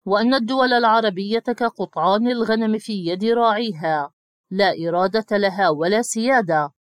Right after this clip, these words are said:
فهي تمضي في مشاريع المساواة بين الجنسين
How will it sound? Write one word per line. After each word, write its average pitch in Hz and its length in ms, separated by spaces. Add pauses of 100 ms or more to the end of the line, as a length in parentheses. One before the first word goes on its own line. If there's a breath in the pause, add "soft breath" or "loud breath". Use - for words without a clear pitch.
(160)
فهي 190 340
تمضي 190 460
في 269 220
مشاريع 214 580
المساواة 208 800
بين 208 340
الجنسين 202 920